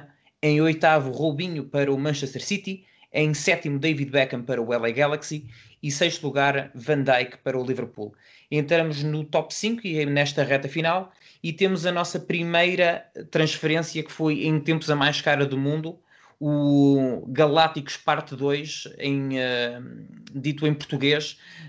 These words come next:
na voz e nos pés de Cristiano Ronaldo, eh, na altura em que se transferiu do Manchester United, consagradíssimo, eh, julgo que na altura três vezes, eh, campeão,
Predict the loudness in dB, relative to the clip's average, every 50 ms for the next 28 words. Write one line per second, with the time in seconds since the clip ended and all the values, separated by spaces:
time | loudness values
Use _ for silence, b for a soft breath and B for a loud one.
0 | B B -6 0 2 4 4 4 4 4 4 4 4 4 0 -2 -4 -6 -6 -4
1 | -2 0 0 0 0 -2 -4 -8 -10 -12 -10 -6 -6 -4 -4 -4 -6 -6 -4 -2
2 | -2 0 0 0 0 2 2 0 0 -2 -6 -8 B B B B B B -20 B
3 | B -4 0 0 2 2 2 0 0 0 0 2 4 4 4 4 2 0 -2 0
4 | 0 -2 -4 -4 -4 0 0 0 0 -2 -4 -2 0 0 2 0 0 -2 -6 -10
5 | -10 -8 -6 -6 -4 -4 -2 -2 -2 -2 -2 0 2 4 4 2 2 0 0 2
6 | 2 4 4 4 2 2 0 -2 -8 -8 -6 -4 -4 -2 -2 0 0 0 0 0
7 | -2 -4 -4 -8 -10 -12 -14 -14 -12 -10 -8 -8 -8 -8 -6 -6 -6 -6 -4 0
8 | 0 2 2 0 0 -2 -2 -2 -2 0 0 0 0 0 0 0 0 0 0 -2
9 | -6 -10 -10 -8 -6 -4 -2 -2 -2 -2 -2 -4 -6 -8 -10 -14 -16 -12 -6 -2
10 | -2 -2 0 0 2 2 2 0